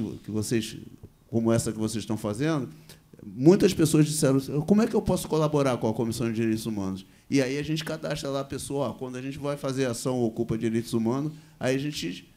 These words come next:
né, convida essas pessoas, se elas tiverem disponibilidade, participa de uma capacitação, e aí no dia lá da comi-, da, da, do,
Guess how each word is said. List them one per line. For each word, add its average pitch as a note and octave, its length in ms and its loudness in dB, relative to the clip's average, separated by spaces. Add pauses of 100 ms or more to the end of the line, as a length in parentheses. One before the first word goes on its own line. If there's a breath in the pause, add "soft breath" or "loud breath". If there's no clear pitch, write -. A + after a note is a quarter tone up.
(120)
né, C3 340 -2
convida C#3+ 460 4
essas C#3+ 220 -2
pessoas, D3 380 2
se A#2 80 -2
elas A2 180 -2
tiverem A#2+ 400 -4
disponibilidade, B2+ 840 0
participa A#2+ 460 -2
de A2+ 100 -4
uma A2 260 -2 (360 loud breath)
capacitação, C3 1000 -4 (300 loud breath)
e D3+ 200 4
aí E3 500 2
no D#3+ 160 4
dia C#3+ 260 2
lá C#3+ 140 0
da C#3+ 120 -2
comi-, C#3 260 -6
da, A#2 340 0
da, G#2 240 -4
do, G2+ 360 -4